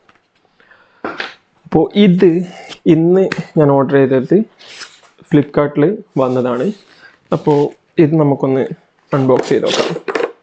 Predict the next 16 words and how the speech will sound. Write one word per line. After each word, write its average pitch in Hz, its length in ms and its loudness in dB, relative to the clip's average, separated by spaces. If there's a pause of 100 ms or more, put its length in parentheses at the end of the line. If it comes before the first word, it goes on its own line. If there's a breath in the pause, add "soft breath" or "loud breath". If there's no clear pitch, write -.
(760)
ഇതിൻ്റെ 156 200 4
മേലെ 151 440 2
കുറച്ച് 151 280 -2
സ്റ്റിക്കേഴ്സും 139 640 -2
കാര്യങ്ങളൊക്കെ 127 460 -2
ഉണ്ടായിരുന്നു, 123 420 -2 (500 loud breath)
അത് 139 120 2
ഞാനിപ്പോൾ 135 640 0
റിമൂവ് 131 300 2
ചെയ്തതാണ്. 120 340 -8
ഇപ്പോൾ - 400 -8
താഴെ 131 300 0
നിന്ന് 139 160 -2 (500 loud breath)
റിമൂവ് 147 260 4
ചെയ്തിട്ട്, 139 360 2 (280)
ഏഹ്, 131 560 2